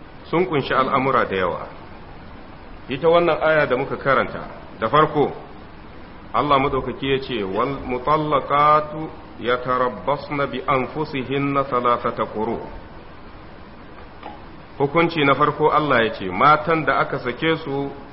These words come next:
za su zauna su yi jira na ƙuru'i guda uku kafin su yi wani aure.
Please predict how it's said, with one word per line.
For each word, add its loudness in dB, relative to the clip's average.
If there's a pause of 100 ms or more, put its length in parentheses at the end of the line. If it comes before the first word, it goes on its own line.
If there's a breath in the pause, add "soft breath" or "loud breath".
za 4
su -6
zauna 4 (140)
su -8
yi 0
jira 4
na 2
ƙuru'i -2
guda 2
uku -4
kafin -2
su -8
yi -4
wani 0
aure. -6